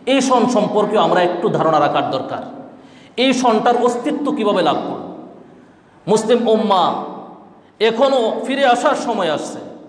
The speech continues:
যেহেতু মুসলিম জাতির নিজস্ব, স্বতন্ত্র, গৌরব উজ্জ্বল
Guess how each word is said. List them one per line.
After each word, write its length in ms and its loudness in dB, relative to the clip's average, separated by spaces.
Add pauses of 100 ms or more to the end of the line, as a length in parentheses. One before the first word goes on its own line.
(880)
যেহেতু 300 4
মুসলিম 400 2
জাতির 380 2
নিজস্ব, 640 -4 (580)
স্বতন্ত্র, 720 2 (420)
গৌরব 500 4
উজ্জ্বল 300 0